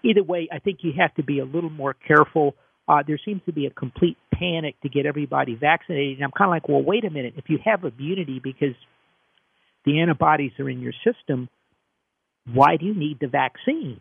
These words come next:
I mean, it, and, and again, it goes back to basic science. I mean,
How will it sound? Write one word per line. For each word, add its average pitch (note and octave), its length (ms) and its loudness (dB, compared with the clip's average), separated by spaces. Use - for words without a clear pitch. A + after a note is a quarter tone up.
I D3 80 0
mean, C#3 200 2
it, - 160 -6
and, - 720 0
and A3 200 2
again, C#4 320 2
it - 120 -8
goes A3+ 220 2
back - 320 -4
to C3+ 80 -10
basic D#3 520 -4
science. G#3 420 0
I D#3 40 -2
mean, D3 260 -4